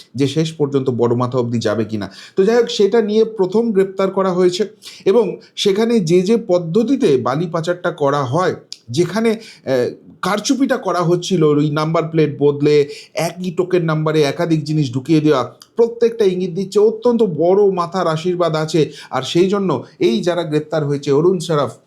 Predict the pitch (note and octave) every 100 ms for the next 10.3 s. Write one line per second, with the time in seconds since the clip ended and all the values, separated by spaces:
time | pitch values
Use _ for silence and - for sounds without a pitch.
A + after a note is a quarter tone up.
0 | - G3+ B3 D#4 D#4+ A#3 E3+ D#3+ F3 F3+
1 | E3 C#3+ A#2+ B2 E3 F#3 F#3+ D3+ B2 C#3
2 | C#3 G#2+ - _ - D3 F#3+ F3+ F3+ A#2+
3 | C#3 F3+ F3+ A3 C#3 - - D3+ G#3 D3
4 | D3+ F#3 F#3+ G#3+ G#3+ E3 D#3 D#3 D3+ D3
5 | C#3 C#3+ B2 - - - C#3 C#3 G#3 B3
6 | F3+ B2+ C3 C3 C#3 C#3 C3+ C3+ F#3+ F#3+
7 | A#2+ C#3 - B2 B2 A#2+ - B2+ B2+ A#2
8 | - _ C#3+ C#3+ G#3+ G#3+ A3 G3 F#3+ F#3
9 | A#3 A3+ B2+ C3 B2 A#2 A#2+ A2 G#2+ G#2+
10 | G#2+ G2+